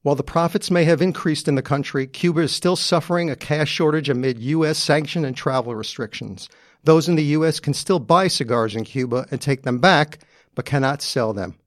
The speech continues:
On top of that, the coronavirus outbreak in China and around the world can make it very challenging for cigar sales. My guest today on the Luxury Item Podcast is here to talk about the cigar business and help sort all of this out.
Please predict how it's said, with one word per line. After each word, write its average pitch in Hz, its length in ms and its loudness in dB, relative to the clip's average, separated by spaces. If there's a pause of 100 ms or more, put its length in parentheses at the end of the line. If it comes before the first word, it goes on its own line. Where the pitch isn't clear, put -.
(240)
On 123 60 -6
top 160 220 2
of 175 80 0
that, 175 120 0
the 170 60 -4
coronavirus 151 800 2
outbreak 151 420 0
in 135 80 0
China 143 380 -2
and 151 180 -2
around 127 300 2
the 147 60 2
world 143 380 0
can 135 140 -2
make 135 200 -2
it 110 80 -6
very 151 340 -2
challenging 131 560 -2
for - 160 -10
cigar 104 420 -4
sales. - 600 -14 (560)
My 135 120 -4
guest 165 280 -2
today 160 220 2
on 147 100 -2
the 135 80 0
Luxury 143 340 0
Item 139 240 0
Podcast 143 720 -4
is 113 120 -8
here 151 200 -4
to 156 80 -6
talk 139 300 -4
about 131 180 -2
the 139 80 -6
cigar 123 460 -2
business 110 440 -6
and 113 140 -8
help 143 220 -4
sort 139 420 -4
all 143 240 0
of 113 120 -6
this 127 180 -4
out. 98 340 0